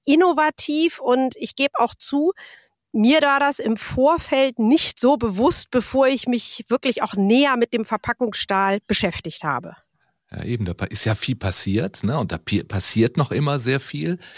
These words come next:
Speaker 2: Da werden wir auch gleich noch ein bisschen genauer drüber reden. Ähm, es ist eine Verpackung, eigentlich muss man doch sagen, es gibt kaum eine ältere Verpackung als, als die Weißblechdose, oder?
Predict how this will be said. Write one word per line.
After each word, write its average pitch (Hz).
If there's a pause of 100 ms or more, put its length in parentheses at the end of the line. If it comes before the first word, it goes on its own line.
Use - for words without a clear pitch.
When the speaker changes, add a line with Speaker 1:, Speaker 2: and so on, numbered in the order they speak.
(160)
Speaker 2:
Da 98
werden 101
wir 110
auch 101
gleich 107
noch 113
ein 101
bisschen 107
genauer 101
drüber 92
reden. 104 (560)
Ähm, 104 (280)
es -
ist -
eine 170
Verpackung, 139 (340)
eigentlich 120
muss 190
man 185
doch 143
sagen, 131
es -
gibt -
kaum 156
eine 135
ältere 131
Verpackung 110
als, -
als 92
die 95
Weißblechdose, 80
oder? 110